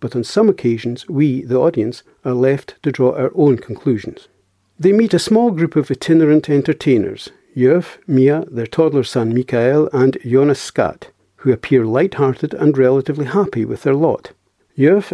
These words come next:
and his small family are unburdened by matters of commerce,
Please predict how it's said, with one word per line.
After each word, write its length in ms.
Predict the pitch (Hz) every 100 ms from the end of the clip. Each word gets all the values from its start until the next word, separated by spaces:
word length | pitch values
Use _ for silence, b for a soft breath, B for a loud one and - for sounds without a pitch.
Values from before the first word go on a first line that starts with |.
| -
and 160 | 190
his 160 | - 123
small 300 | - 147 175
family 440 | - 123 117 127
are 200 | - 123
unburdened 720 | - 185 202 160 120 123 127 -
by 140 | 117
matters 420 | 120 117 131 117
of 160 | 101 -
commerce, 540 | - 131 160 160 -